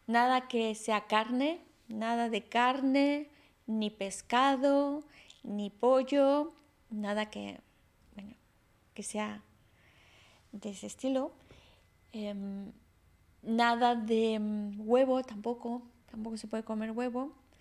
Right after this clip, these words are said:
Y tampoco en cuanto a verduras, pues dicen el ajo, el rábano.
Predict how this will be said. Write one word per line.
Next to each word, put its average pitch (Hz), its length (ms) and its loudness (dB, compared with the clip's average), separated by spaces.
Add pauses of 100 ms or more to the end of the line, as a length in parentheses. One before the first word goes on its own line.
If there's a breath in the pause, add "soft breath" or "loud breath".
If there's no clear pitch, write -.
(800 loud breath)
Y 240 880 2
tampoco 254 480 2
en 240 180 -2
cuanto 226 260 0
a - 40 -2
verduras, 240 760 0
pues 226 220 -4
dicen 214 360 -6
el 208 160 -2
ajo, 269 640 0 (760 soft breath)
el 214 420 -6
rábano. 262 920 2